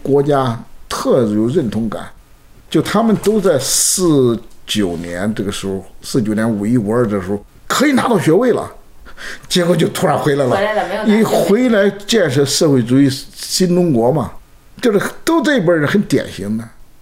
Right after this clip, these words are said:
Speaker 1: 就包括陈梦家的太太，都是这一辈人。就他们当时呢，都在这种状况下，他们实际上在美国所受到的教育，对于理解历史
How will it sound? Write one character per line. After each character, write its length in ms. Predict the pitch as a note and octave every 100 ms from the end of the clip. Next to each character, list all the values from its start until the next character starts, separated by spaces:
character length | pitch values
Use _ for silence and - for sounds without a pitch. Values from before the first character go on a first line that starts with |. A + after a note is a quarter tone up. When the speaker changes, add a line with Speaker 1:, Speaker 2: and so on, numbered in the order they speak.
| - _
Speaker 1:
就 80 | D#3
包 200 | B2 D#3+
括 120 | D3 C#3
陈 160 | -
梦 220 | D3+ D3 A2+
家 200 | B2 B2+
的 120 | C3
太 260 | - E3
太， 160 | G#2+ G2 - - - - - -
都 160 | - C#4
是 80 | A#3+
这 80 | C#3
一 60 |
辈 100 | G2+
人。 180 | F#2 E2 - - - - -
就 140 | - G#3
他 220 | F#3+ C#4+
们 100 | C#4+
当 180 | F#3+ F3+
时 140 | C#3
呢， 100 | B2+
都 140 | A2 A#2+
在 80 |
这 160 | A#2+ C3+
种 100 | G#2
状 200 | F#2 E2+
况 160 | E2 F2+
下， 180 | F2 - -
他 220 | - -
们 160 | D#4 C4
实 120 | -
际 40 | D#3+
上 140 | F3+
在 80 | D#3
美 180 | A2+ F2+
国 160 | G2+
所 140 | A#2+ A#2
受 200 | - A#2+
到 120 | A2
的 80 | A2 -
教 320 | - F3 G#2
育， 100 | G2
对 140 | -
于 80 | A2+
理 220 | F#2+ G#2 F#3+
解 220 | B2+ G2
历 180 | G2+ F#2+
史 200 | -